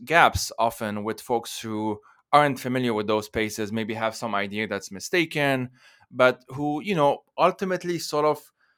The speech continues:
don't really disagree with you or anything major? Like, they have no sympathies to the far right, let alone fascists. They just maybe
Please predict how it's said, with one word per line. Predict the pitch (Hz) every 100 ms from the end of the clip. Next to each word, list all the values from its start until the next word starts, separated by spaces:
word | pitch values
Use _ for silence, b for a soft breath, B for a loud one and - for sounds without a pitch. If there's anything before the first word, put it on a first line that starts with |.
| _ 131
don't | 151 165
really | 180
disagree | 147 139 143 123 127 147 156
with | 131 131 120
you | 110
or | 101
anything | 104 104 117 107 101 - _ _ _ _
major? | 117 131 135 117 87 98
Like, | 101
they | 110
have | 120 123
no | 123 131 135
sympathies | 135 120 107 113 101
to | 104
the |
far | 101 110 104
right, | 131 147 127
let | 113 113
alone | 110 101
fascists. | - 135 123 131 123 - - - b b b _
They | 120 139
just | 135 151 139
maybe | 139 139 135 127 123